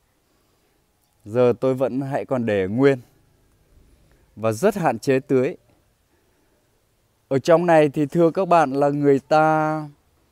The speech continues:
để bằng những cục than rất to các bạn ạ. Những cục than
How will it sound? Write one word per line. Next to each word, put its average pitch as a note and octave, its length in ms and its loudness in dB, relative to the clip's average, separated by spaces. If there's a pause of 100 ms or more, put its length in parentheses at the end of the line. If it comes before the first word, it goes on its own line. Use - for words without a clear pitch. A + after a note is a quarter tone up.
(560)
để A#2 420 4
bằng C3 300 -2
những A#2+ 160 -6
cục D#3 280 -2
than D3+ 360 0
rất G3+ 280 -2
to D#3 280 6
các D#3 120 -6
bạn C#3 180 0
ạ. G2 80 -12 (540)
Những A2 120 -16
cục - 260 -10
than A#2+ 280 -4